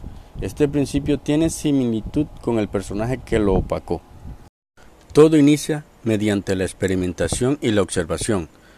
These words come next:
Esta es la columna vertebral de su metodología. Si el niño no experimenta con la enseñanza,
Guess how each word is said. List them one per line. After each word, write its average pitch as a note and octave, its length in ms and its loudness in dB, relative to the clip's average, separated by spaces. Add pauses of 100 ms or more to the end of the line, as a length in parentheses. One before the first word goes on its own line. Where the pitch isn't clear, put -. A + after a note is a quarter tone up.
(280)
Esta C3 260 -2
es D3 100 -2
la D3 120 2
columna C3 440 0
vertebral B2 680 -2
de G2+ 320 -6
su - 160 -6
metodología. F#2 840 -2 (440)
Si - 180 -6
el G2 120 2
niño C3+ 260 4
no A#2 320 2
experimenta A#2 720 0
con G2 240 -6
la A2+ 60 -4
enseñanza, A2+ 680 -4